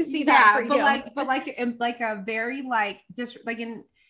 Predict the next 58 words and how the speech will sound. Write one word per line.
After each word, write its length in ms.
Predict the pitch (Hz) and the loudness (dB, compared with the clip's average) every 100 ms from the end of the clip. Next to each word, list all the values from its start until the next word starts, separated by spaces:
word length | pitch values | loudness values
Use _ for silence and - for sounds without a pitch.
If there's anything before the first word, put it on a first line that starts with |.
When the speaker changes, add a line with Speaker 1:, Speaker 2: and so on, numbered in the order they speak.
| _ _ - | _ _ -12
Speaker 2:
like, 200 | 226 240 | -8 -6
not 260 | 277 320 330 | -2 -4 -4
disrespect. 640 | 339 339 330 - 220 - | -8 -10 -10 -4 -4 -4
I 140 | - 247 | -4 -4
didn't 240 | 339 - | -4 -8
see 120 | 233 | -8
it 60 | 226 | -6
as 160 | 233 233 | -6 -6
disrespect, 760 | 262 277 285 - 277 311 - | -12 -10 -12 -6 -2 -2 -2
but 80 | 247 | -6
I 80 | 220 | -6
can 200 | 226 220 | -6 -14
see 140 | - | -12
how 180 | 226 214 208 | -8 -8 -8
somebody 300 | 214 202 196 | -12 -10 -6
else 180 | 175 185 | -6 -8
would 100 | 196 | -12
be 100 | 170 | -12
offended. 500 | 160 156 143 90 - 240 | -12 -14 -14 -14 -16 -10
Speaker 1:
Yeah. 340 | 254 262 175 | -4 0 0
Speaker 2:
But 120 | 240 | 0
I 100 | 240 | 0
would 160 | 247 262 | 0 -6
have 100 | 247 | -4
never 280 | 240 220 214 | -4 -6 -8
known 280 | 190 202 226 | -8 -8 -6
that 340 | 240 277 269 | -4 -4 -6
unless 380 | 196 208 208 202 | -10 -8 -8 -10
somebody 300 | 214 202 208 | -14 -10 -10
called 260 | 202 196 170 | -8 -8 -8
me 80 | 180 | -6
out 220 | 214 214 | -4 -4
on 180 | 160 - | -8 -10
it. 160 | - | -16
Speaker 1:
Yeah. 360 | 214 214 180 180 190 | -10 -6 -6 -8 -8
Speaker 2:
So 400 | 220 208 196 190 | -6 -4 -6 -8
my 220 | 202 208 | -8 -8
sweeter 580 | 202 - 233 311 269 214 - | -10 -14 -8 -6 -6 -6 -8
friend 440 | 175 156 165 165 - | -8 -8 -10 -16 -10
called 260 | 185 180 | -8 -8
me 160 | 185 - | -10 -10
out 200 | 170 170 | -6 -6
on 120 | 175 202 | -6 -10
it, 80 | |
but 80 | 202 | -14
she 140 | 196 220 | -16 -14
called 320 | 220 208 220 | -6 -6 -6
me 100 | 220 | -6
out 160 | 190 | -4
on 180 | 190 196 | -4 -8
it 80 | 202 | -10
in 100 | 190 | -12
a 60 | 180 | -12
way 180 | 175 180 | -12 -12
where 80 | |
it's 160 | 170 175 | -14 -12
like, 180 | 165 - | -12 -12
"Hey, 320 | 185 156 - | -12 -12 -14